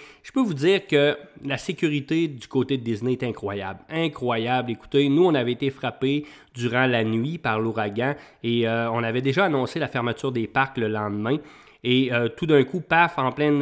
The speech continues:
milieu de la journée, Disney a réannoncé l'ouverture de ses parcs parce que le contrôle était repris. Et bien entendu, il ne faut pas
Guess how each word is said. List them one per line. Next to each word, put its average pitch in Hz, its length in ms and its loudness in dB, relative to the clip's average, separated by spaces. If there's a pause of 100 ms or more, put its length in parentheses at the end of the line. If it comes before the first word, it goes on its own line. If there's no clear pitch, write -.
milieu 131 300 2
de 147 40 -2
la 127 100 4
journée, 120 340 0
Disney 131 360 0
a 120 120 2
réannoncé 127 720 0
l'ouverture 123 540 0
de 117 100 -2
ses 104 240 -6
parcs 120 340 -6 (360)
parce - 180 -6
que - 80 2
le 117 140 2
contrôle 127 480 2
était 120 240 0
repris. 113 480 -4
Et 143 40 2
bien 180 200 0
entendu, 185 300 0
il - 20 -2
ne 294 40 -6
faut 175 120 4
pas 226 200 2